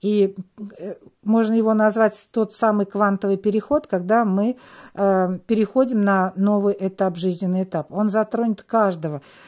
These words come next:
и у каждого будут происходить, э, перемены. Но это я показала и на карте звездного неба, что именно так вот ветер перемен,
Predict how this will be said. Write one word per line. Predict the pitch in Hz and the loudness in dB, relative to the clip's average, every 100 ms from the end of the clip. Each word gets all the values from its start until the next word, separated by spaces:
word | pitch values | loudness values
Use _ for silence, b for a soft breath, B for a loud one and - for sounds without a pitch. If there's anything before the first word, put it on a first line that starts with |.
| B | B
и | - 196 196 | -2 2 2
у | 196 208 | 2 -2
каждого | 202 233 285 226 185 | -2 0 0 -2 -2
будут | 202 214 | -2 -2
происходить, | - 202 - 196 180 208 - B B - | -2 -4 0 -2 0 -4 -8 B B -6
э, | 180 180 175 | -2 -2 -2
перемены. | 208 202 190 180 156 139 B B B | -2 0 0 -2 -4 -10 B B B
Но | 214 233 220 b - | -2 -2 -2 b -2
это | 247 254 220 214 | -2 2 0 0
я | 220 214 | 2 2
показала | 202 - 214 202 196 | 0 -2 0 2 0
и | 185 208 202 | 0 0 0
на | 202 | 0
карте | 202 202 185 196 | -2 -2 -2 -6
звездного | 185 185 185 190 | -2 0 0 -2
неба, | 208 240 277 277 | 0 0 -2 -4
что | - | -4
именно | 233 233 226 214 214 | -4 -2 0 0 -2
так | 214 202 202 | 0 -2 -2
вот | 196 202 | -6 0
ветер | 208 196 190 | 0 0 -6
перемен, | - 202 196 196 185 | 0 2 2 2 -2